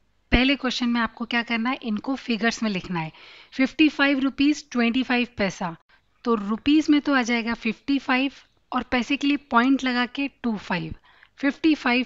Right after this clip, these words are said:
पॉइंट टू फ़ाइव। ठीक है, इस तरीके से बाकी आप अपने आप करना।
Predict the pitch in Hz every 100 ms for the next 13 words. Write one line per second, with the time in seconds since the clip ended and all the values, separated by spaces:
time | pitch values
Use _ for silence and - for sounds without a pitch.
0 | - 247 240 233 233 196 - 160 156 -
1 | _ _ _ - 277 370 415 - - 294
2 | 269 285 254 247 254 294 220 220 269 294
3 | - 220 - - - 208 226 - 190 175
4 | - 170 151 156